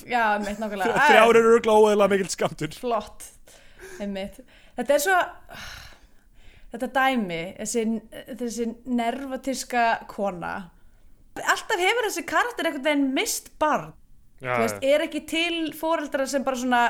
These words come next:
Speaker 1: þú veist, ganga í gegnum sorgarferli og, þú veist, eiga erfitt, en svona í grunnatriðum þurfa ekki að fara á mjög sterk geðlyf?
Speaker 2: Jú, algjörlega.
Speaker 1: Er það ekki til í þessum heimi, eða?
Speaker 2: Jú,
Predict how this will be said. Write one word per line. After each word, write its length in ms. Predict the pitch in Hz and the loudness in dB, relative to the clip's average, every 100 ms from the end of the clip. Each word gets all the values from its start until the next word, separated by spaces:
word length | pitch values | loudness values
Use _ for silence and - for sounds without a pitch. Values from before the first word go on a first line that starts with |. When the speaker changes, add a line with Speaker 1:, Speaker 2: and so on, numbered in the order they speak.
| - | 0
Speaker 1:
þú 160 | 247 | -4
veist, 160 | 226 226 | -6 -4
ganga 320 | 247 254 285 | -2 -2 0
í 80 | 254 | -2
gegnum 460 | 262 254 262 247 240 | -2 -4 -4 -4 -4
sorgarferli 920 | - 262 277 254 220 214 - 196 196 240 - - - | -4 -4 -4 -6 -2 -4 -2 -4 -2 -2 -8 -20 -20
og, 180 | - 220 | -6 -6
þú 140 | 214 202 | -2 0
veist, 240 | 196 - | 0 -2
eiga 300 | 233 254 247 | -2 0 2
erfitt, 560 | 240 240 175 180 214 - | 0 -2 -6 -4 -4 -4
en 260 | 220 226 - - _ | -4 -4 -4 -14 _
svona 340 | - 233 220 214 | -12 -6 -2 -2
í 160 | 247 233 | -4 -6
grunnatriðum 800 | 262 269 269 269 262 254 240 240 | -4 -2 0 -2 0 0 0 -2
þurfa 340 | 240 262 247 | -2 0 0
ekki 160 | 247 262 | -2 -4
að 80 | 262 | 0
fara 300 | 254 247 233 | 0 2 2
á 100 | 226 | 2
mjög 280 | 240 254 262 | 0 -2 -2
sterk 380 | - 277 247 - | -2 -4 -4 -4
geðlyf? 520 | 262 320 208 151 - - - - _ - - | -2 0 -2 -6 -12 -16 -20 -20 _ -20 -12
Speaker 2:
Jú, 240 | 135 196 | -4 -2
algjörlega. 240 | 117 160 - | -2 -4 -2
Speaker 1:
Er 80 | 269 | 0
það 140 | 302 | 0
ekki 120 | 294 - | -2 -4
til 340 | 320 427 226 | 0 2 2
í 160 | 226 233 | -2 -6
þessum 200 | 214 190 | -2 0
heimi, 240 | 233 170 | 0 -2
eða? 180 | 160 175 | -2 -2
Speaker 2:
Jú, 220 | 285 139 | -4 -8